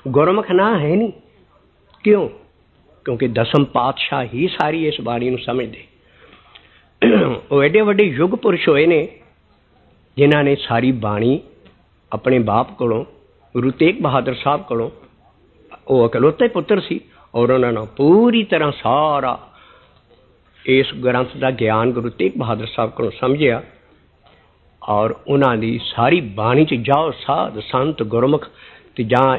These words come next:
ਇਹ ਚੀਜ਼ਾਂ ਕੱਢ ਕੇ ਦੱਸ ਦਿਓ, ਸਿੱਧੀ ਅਕਾਲ ਉਸਤਤ ਹੈ, ਅਕਾਲ ਹੀ ਅਕਾਲ ਹੈ। ਇਸ ਕਰਕੇ ਸਾਰੀ ਬਾਣੀ ਦੇ ਵਿੱਚ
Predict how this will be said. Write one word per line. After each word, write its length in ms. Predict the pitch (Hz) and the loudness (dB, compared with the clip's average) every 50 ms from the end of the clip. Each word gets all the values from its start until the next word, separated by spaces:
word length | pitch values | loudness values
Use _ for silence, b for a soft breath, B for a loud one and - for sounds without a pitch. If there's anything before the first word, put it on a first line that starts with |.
| - | -2
ਇਹ 100 | - 147 | -4 -6
ਚੀਜ਼ਾਂ 280 | 127 - 139 127 156 151 | -4 -4 -2 -2 0 0
ਕੱਢ 180 | 147 165 185 196 | 0 0 0 0
ਕੇ 100 | 220 220 | 0 0
ਦੱਸ 180 | 185 151 123 | 0 0 -2
ਦਿਓ, 140 | 113 - - - - _ _ _ _ _ _ _ _ | -4 -10 -16 -18 -20 _ _ _ _ _ _ _ _
ਸਿੱਧੀ 600 | - - - 247 262 - 339 359 254 220 202 185 | -14 -4 -2 -2 -2 -2 -2 0 2 2 2 2
ਅਕਾਲ 480 | 156 131 143 135 147 165 175 170 160 156 | 2 0 0 0 0 0 0 -2 -4 -6
ਉਸਤਤ 340 | - - - - - - | -8 -10 -12 -16 -16 -16
ਹੈ, 60 | - - _ _ _ _ _ _ _ _ _ _ _ _ _ _ - - - 117 127 | -18 -20 _ _ _ _ _ _ _ _ _ _ _ _ _ _ -20 -6 -2 -2 0
ਅਕਾਲ 340 | 120 139 165 196 226 262 254 | 2 2 2 2 0 0 -2
ਹੀ 120 | 226 220 | -4 -4
ਅਕਾਲ 340 | - - 175 165 160 - - | -4 -4 -6 -6 -6 -8 -10
ਹੈ। 60 | - - - _ _ _ _ _ _ _ _ _ _ _ _ _ _ _ _ _ - | -12 -16 -18 _ _ _ _ _ _ _ _ _ _ _ _ _ _ _ _ _ 0
ਇਸ 240 | 254 285 - - | 2 2 0 -2
ਕਰਕੇ 440 | - - 180 165 151 131 - 170 175 | -4 -2 0 0 0 -2 -2 -2 -2
ਸਾਰੀ 400 | 165 - - 156 185 220 262 254 | -2 -2 -2 -2 0 2 2 2
ਬਾਣੀ 380 | 190 120 120 123 147 170 214 220 | 0 0 2 4 4 4 4 4
ਦੇ 140 | 196 175 147 | 4 2 2
ਵਿੱਚ 320 | 139 143 151 147 - - | 2 0 0 -2 -4 -10